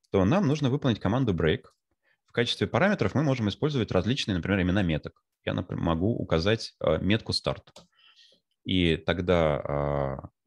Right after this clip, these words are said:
G D B нам пишет, что установлена метка старт, э, в таком-то файле на тринадцатой строке.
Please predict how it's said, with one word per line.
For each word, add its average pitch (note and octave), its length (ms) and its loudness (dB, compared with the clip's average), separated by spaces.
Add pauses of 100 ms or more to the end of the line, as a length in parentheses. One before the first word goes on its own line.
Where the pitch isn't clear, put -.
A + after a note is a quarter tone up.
(140)
G E2+ 140 -2
D F2 100 0
B F2 120 2
нам D#2+ 140 2
пишет, D#2+ 300 -4
что - 240 -4
установлена E2 560 0
метка D2 260 -6
старт, - 480 -4
э, D#2+ 200 -4
в - 60 -10
таком-то E2 360 0
файле A2 320 -2
на F2 80 0
тринадцатой D#2 480 -4
строке. E2+ 520 -4